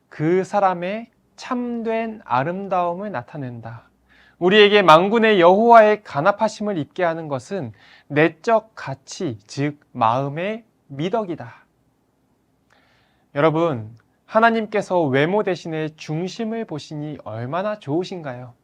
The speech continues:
스스로 할 줄 아는 것 없고 가진 재산 없고 뭐 하나 특출난 것 없는 저희지만, 그래도 하나님은 저의 마음속 중심을 보시기 때문에 저로 하여금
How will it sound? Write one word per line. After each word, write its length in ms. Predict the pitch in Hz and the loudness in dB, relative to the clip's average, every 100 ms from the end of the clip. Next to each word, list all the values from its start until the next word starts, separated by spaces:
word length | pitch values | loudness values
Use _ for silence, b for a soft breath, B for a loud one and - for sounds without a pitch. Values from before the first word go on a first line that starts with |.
| _ _ _ _ _ _ _ | _ _ _ _ _ _ _
스스로 480 | - 277 247 269 240 | -4 -2 2 4 6
할 260 | 233 254 | 6 2
줄 180 | - 247 | 0 4
아는 280 | 156 160 190 | 4 4 -2
것 120 | 190 | -4
없고 500 | 170 _ - 175 170 | -4 _ -8 -6 -6
가진 440 | - 131 190 202 185 | -8 -10 -8 -8 -10
재산 380 | - 123 196 180 | -12 -8 -6 -6
없고 540 | 147 _ 165 156 131 b b b | -12 _ -12 -10 -12 b b b
뭐 260 | 151 190 233 | 6 8 8
하나 300 | 240 233 - | 8 6 4
특출난 640 | 285 - 302 277 262 233 | -8 -6 -2 0 0 0
것 160 | 233 233 | 0 0
없는 440 | 151 175 226 226 | 0 2 0 -2
저희지만, 840 | 202 143 170 151 123 123 151 117 113 _ _ _ _ _ | -4 -2 -2 -4 -4 -4 -6 -10 -16 _ _ _ _ _
그래도 320 | 156 170 185 | 0 2 2
하나님은 800 | 170 220 214 175 156 196 123 117 _ b b b | 2 0 0 -2 -2 -4 -6 -12 _ b b b
저의 340 | - 156 208 214 | 0 4 6 6
마음속 800 | 151 143 208 214 - 220 - - | 8 10 8 2 -4 -4 -4 -8
중심을 640 | 180 202 226 262 247 240 | -4 -2 -2 0 0 0
보시기 460 | 240 147 - 185 202 | -2 -6 -4 -8 -8
때문에 680 | 208 202 160 143 180 110 b b b - | -6 -6 -6 -6 -6 -8 b b b -4
저로 360 | 143 160 185 | 0 2 2
하여금 640 | 180 180 165 156 165 160 | 0 -4 -6 -8 -10 -10